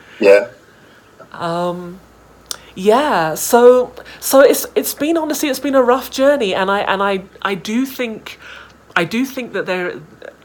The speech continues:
Speaker 2: there is more to be said about the difference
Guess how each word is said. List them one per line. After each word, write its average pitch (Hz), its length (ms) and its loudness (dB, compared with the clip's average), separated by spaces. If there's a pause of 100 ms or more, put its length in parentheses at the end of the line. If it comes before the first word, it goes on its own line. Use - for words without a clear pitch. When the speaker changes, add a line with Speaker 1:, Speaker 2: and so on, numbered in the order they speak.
(140)
Speaker 2:
there 175 440 -4
is 160 160 -6
more 190 460 -4
to - 140 -12
be 170 120 -10
said 175 440 -6
about 147 260 -8
the 151 80 -8
difference 160 720 -10